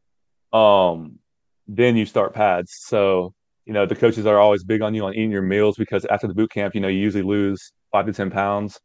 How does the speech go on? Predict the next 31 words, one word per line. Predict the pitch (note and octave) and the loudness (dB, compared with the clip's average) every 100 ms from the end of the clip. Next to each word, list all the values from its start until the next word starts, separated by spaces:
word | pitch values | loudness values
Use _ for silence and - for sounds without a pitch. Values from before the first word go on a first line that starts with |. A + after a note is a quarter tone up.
| _ _ _ _ _ | _ _ _ _ _
But, | G2+ G#2 G2+ G2 G2 A2+ | 2 4 6 4 2 0
um, | G2+ F#2 E2+ E2 | 2 2 0 -6
yeah, | A2+ A#2 | 0 2
the, | G2+ F#2+ | 2 -4
the | C3 | -8
training | A2+ - C3+ C#3+ | -8 -4 -4 -4
starts | C3+ C#3 B2+ A#2+ - - _ _ _ _ _ _ _ | -2 2 4 2 -4 -20 _ _ _ _ _ _ _
pretty | E3 E3 | 0 0
soon | C#3+ C3 | 0 0
right | A2 A#2 | 2 2
after | A2+ A2 | 0 -2
that, | G2+ - | -2 -4
that | G2+ - | -8 -6
six-week | B2 - - | -10 -10 -10
period. | A2 G2 F#2 F#2+ | -6 -4 -4 -6
So, | - A2 G2 F#2+ A#2 _ | -6 -6 -4 -6 -12 _
a | A#2 | -2
l-, | C3+ | 2
I | C#3+ | 2
guess | F3+ | 2
a | A#2+ | 2
little | B2 C#3 | 0 2
later | C#3+ C#3+ | 0 0
than | C3+ C3+ | -2 -4
most | C#3 C#3 | -4 -4
colleges, | C#3+ C#3 C3+ A2 | -4 -4 -6 -6
but | G#2+ G#2 - | -2 0 0
not, | C3 - | -4 -6
not | A#2+ - | -10 -6
too | G2+ | -6
bad. | E2+ | -6